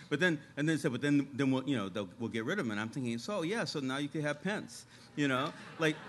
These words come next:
that would be nice. And then after Pence, you could have Ryan, and after that, Orrin Hatch, you know?" Uh, I, it's like the, the, the idea, the idea, it, the, the, the problem is, is, is a much, it's a,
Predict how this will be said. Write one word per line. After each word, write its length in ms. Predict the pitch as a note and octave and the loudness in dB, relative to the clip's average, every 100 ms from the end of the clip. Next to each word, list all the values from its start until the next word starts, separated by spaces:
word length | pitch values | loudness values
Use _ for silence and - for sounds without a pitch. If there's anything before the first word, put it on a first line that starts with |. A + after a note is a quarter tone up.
| - | -4
that 160 | D3+ F3+ | 0 2
would 100 | B3 | 2
be 120 | E3+ | 2
nice. 260 | B2 B2 D3 | 4 2 2
And 100 | D3 | 2
then 120 | C#3+ | 2
after 240 | C#3 C3+ | 0 -2
Pence, 280 | C3 G3 A3+ | -2 -2 -2
you 60 | C3 | 0
could 80 | C3 | 2
have 180 | B2 | 2
Ryan, 220 | A#2 C3 F#3 | 2 2 4
and 100 | D3+ | 2
after 200 | C3+ D#3 | 0 2
that, 200 | F3+ E3+ | 2 6
Orrin 240 | D3+ E3+ | 6 6
Hatch, 440 | G3+ C4 A#3 - | 6 2 0 -2
you 100 | D3+ | 2
know?" 200 | C#3 F#3+ B3+ F3+ - B3+ - - - | 2 2 -2 -8 -12 -12 -10 -12 -2
Uh, 460 | D#3 D3+ C#3+ C#3 C3 - - | 2 4 4 2 -4 -10 -6
I, 100 | D#3+ - | -4 0
it's 240 | F3 - | 0 2
like 200 | F#3 D#3+ - C#3 | 2 2 0 2
the, 180 | D#3 D3+ | 4 4
the, 160 | C#3+ D3+ | 2 0
the 200 | C#3 D3+ | 0 0
idea, 760 | C#3+ C#3 A#2+ D#3 G#3+ C#3 G#2+ G#2 B2 | 2 0 0 0 4 4 4 0 -2
the 180 | D3 | 0
idea, 520 | D3 D#3+ C3 A#3 C4+ D#3+ | 2 2 0 0 2 2
it, 200 | C3 C3 | 0 -2
the, 120 | E3+ | -2
the, 200 | E3+ G#3 E3+ | -2 -4 -2
the 100 | F3+ | -6
problem 480 | - C#4 C4+ F3+ | 0 0 2 2
is, 120 | C#3 B2 | 2 0
is, 160 | D3 C3 - | -4 -6 -6
is 140 | B2+ | -2
a 40 | |
much, 240 | C3+ D#3 D3 | 2 2 0
it's 140 | D#3 | -6
a, 100 | C#3+ | -4